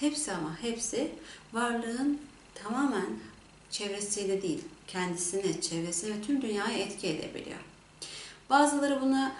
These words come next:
yaptığımız hareketin bir başka şeye sebep olmasına kelebek etkisi deniyor. O halde insan denilen şey bilinç, enerji, mentalite ile başka bir şey var mı? Ve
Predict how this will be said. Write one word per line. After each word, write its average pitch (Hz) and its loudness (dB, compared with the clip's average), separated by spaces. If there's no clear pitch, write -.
yaptığımız 247 2
hareketin 226 0
bir 196 0
başka 202 2
şeye 208 2
sebep 214 -2
olmasına 185 0
kelebek 226 4
etkisi - -4
deniyor. - -16
O 233 -2
halde 226 -2
insan 233 0
denilen 208 -2
şey 196 -2
bilinç, 208 0
enerji, 190 2
mentalite 190 -2
ile 185 -2
başka 185 -2
bir 185 -6
şey 220 -2
var 339 2
mı? 220 2
Ve 185 0